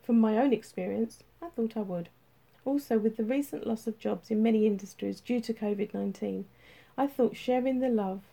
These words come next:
by way of instilling a sense of confidence in you might enable you to begin your own business. Being a helpful business person to other potential business people might be what's really needed right now. This week, I'm talking about the first of those,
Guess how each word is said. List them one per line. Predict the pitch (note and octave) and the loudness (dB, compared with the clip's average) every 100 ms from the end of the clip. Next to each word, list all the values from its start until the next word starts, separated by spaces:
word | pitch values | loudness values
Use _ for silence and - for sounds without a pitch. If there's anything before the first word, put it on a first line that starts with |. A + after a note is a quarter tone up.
| _ | _
by | A3 | 0
way | A3 A#3 A3+ | 4 4 4
of | G#3+ | 6
instilling | A3 A3 - B3 C4 | 4 4 -2 -2 0
a | B3 | -2
sense | A#3 A#3+ A#3 | 0 -2 -2
of | A3+ | -6
confidence | - A#3 A3+ G#3+ G#3+ - | -2 -2 -4 -6 -6 -4
in | G#3 G3 | -4 -2
you | G3 A3 - _ _ | -4 -6 -12 _ _
might | - A3 | -4 -2
enable | A3 A3 A#3+ A3+ A#3 | 0 0 0 2 2
you | A3 | 0
to | - | -2
begin | - A3 G#3+ | -4 2 2
your | A3 | 4
own | A3 A3 | 4 2
business. | G3 F#3 - F#3 - - - - - | 0 -6 -6 -8 -12 -20 -20 -14 -2
Being | C4 D4 | 2 2
a | D4 | 2
helpful | C4 A#3 - | 0 0 0
business | A#3+ A#3 G#3 G#3+ | 2 2 2 -2
person | - A3 G3+ - G#3+ | -2 -4 -4 -2 -4
to | - - | -4 -2
other | B3 A#3 | -2 -2
potential | A3+ A3+ C4+ A3 A3 | -6 -2 -2 0 -2
business | A3 G#3 G3+ G3+ | 0 0 0 -8
people | - G3 - G3 G3+ - - - - | -8 -8 -8 -8 -8 -12 -20 -20 -4
might | A3+ B3 C#4 | 0 2 0
be | - A3+ | 0 0
what's | G#3 G3+ - G#3 | 0 -4 -6 -4
really | G#3 A3 A3 A3+ | 2 2 4 6
needed | A3+ G#3+ G#3 - | 4 2 -4 -6
right | G#3+ G#3+ | -8 -6
now. | A3 G#3+ A3 _ _ _ _ _ _ _ _ _ _ _ | -6 -8 -10 _ _ _ _ _ _ _ _ _ _ _
This | D4 F4 - | -4 -4 0
week, | A3+ G#3 - | 0 0 -2
I'm | A#3+ A#3 | 0 2
talking | C#4 C4+ A3+ | 0 -2 0
about | A3+ A3+ | 0 0
the | - | -2
first | A3+ B3 G#3+ - | -4 0 -2 -4
of | F#3 | -12
those, | F3+ F3+ F3 | -10 -10 -12